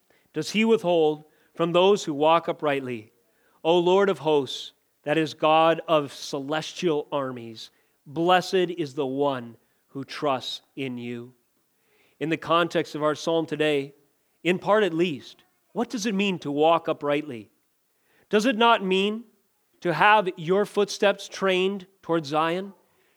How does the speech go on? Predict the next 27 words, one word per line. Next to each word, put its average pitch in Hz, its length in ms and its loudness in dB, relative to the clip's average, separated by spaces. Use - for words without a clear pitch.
Does 170 160 -6
it 233 100 0
not 247 240 6
mean 226 320 0
to 196 120 -4
nurture 208 600 0
desires 185 760 2
in 170 140 -8
your 156 180 -4
own 190 200 2
heart, 190 360 2
that 147 100 -8
the 147 80 -6
highways 214 880 4
to 175 320 2
a 160 360 2
relationship 180 720 0
with 180 100 -12
the 160 80 -4
Lord 185 340 0
would 170 100 -2
be 143 120 -6
paved 185 560 0
even 196 260 2
in 165 200 -2
your 160 200 0
heart 170 440 -2